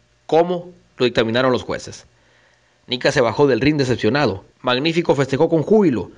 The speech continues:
con su gente, familia y amigos. Ya que le pase el fervor de la victoria, tendrá que ser más objetivo y no nublarse por la efervescencia de su triunfo. Deberá analizar su triunfo y evaluar su accionar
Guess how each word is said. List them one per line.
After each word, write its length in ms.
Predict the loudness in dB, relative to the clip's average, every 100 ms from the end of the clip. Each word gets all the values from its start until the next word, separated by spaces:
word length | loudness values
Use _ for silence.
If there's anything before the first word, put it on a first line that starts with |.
| _ _ _ _ _
con 160 | -2
su 100 | -2
gente, 380 | 2 0 0 -4
familia 380 | -2 2 2 2
y 40 |
amigos. 440 | 0 -2 -10 -16 -20 _
Ya 120 | 0
que 120 | 2
le 120 | 0
pase 280 | 0 0 2
el 100 | 0
fervor 380 | 2 0 2 2
de 80 | 2
la 80 | 2
victoria, 520 | 0 0 2 2 -2 -18 _ _
tendrá 300 | -2 -2 -2
que 100 | 0
ser 140 | 0
más 140 | 0 -2
objetivo 580 | 0 0 0 0 -4 -14 _ _ _
y 120 | -2
no 100 | 2
nublarse 600 | 2 2 0 -2 -6 -12 _ _ _ _ _ _
por 180 | -4 0
la 120 | 0
efervescencia 720 | 0 0 2 2 2 0 0
de 40 | 0
su 100 | -2
triunfo. 420 | -4 -6 -10 -18 _ _ _ _
Deberá 320 | -2 0 2
analizar 480 | 0 0 0 0 -2
su 140 | -2 -2
triunfo 460 | 0 0 0 -6 -2
y 120 | 0
evaluar 400 | 2 2 2 2
su 100 | 0
accionar 500 | 0 0 0 -2 -6